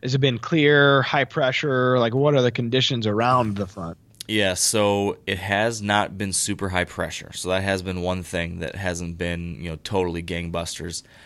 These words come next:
Speaker 2: Um, and there has been some cloud cover, but, you know, di-, I know you guys typically say that you're not seeing as much activity with cloud cover. Um, yes, those bluebird days with high pressure are great around here, but I, I have also seen those cloudy days of some precipitation,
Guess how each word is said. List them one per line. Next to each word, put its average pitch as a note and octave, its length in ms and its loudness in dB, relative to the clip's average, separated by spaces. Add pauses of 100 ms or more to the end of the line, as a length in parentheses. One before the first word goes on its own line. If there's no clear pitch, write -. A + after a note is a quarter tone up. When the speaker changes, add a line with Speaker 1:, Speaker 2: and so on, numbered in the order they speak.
(160)
Speaker 2:
Um, E2+ 480 2
and G#2+ 160 0
there G#2 80 0
has A2 140 2
been A2 100 -6
some A2 160 -10
cloud F2 300 0
cover, E2 260 -6
but, F#2 340 -2
you G#2+ 100 -8
know, G2+ 100 -2
di-, G2 240 -2
I A2 80 -4
know C3 100 -4
you B2+ 140 -2
guys G#2+ 320 0
typically G#2 360 -6
say G2 280 0
that F2+ 100 -2
you're G2 160 -4
not G2 180 -2
seeing G2+ 300 -2
as F2+ 100 -6
much F2+ 200 -4
activity F#2 560 -2
with F2+ 240 -6
cloud F2+ 320 -4
cover. E2+ 340 -4 (360)
Um, E2+ 420 -2 (400)
yes, A#2 340 -2
those A2 120 -6
bluebird G2+ 380 0
days F#2 240 -2
with F2+ 100 -6
high F#2 100 0
pressure F#2 440 -4
are F2+ 180 -4
great F2 480 -4
around F#2+ 280 -4
here, G#2 180 -2
but G2 140 -2
I, G2+ 240 -4
I G#2 140 -10
have D#3 160 -6
also A#2+ 240 -6
seen A2+ 320 -2
those F#2 140 -4
cloudy G2+ 520 -2
days G2 280 -2
of F#2+ 80 -6
some G2+ 120 -10
precipitation, F#2+ 920 -6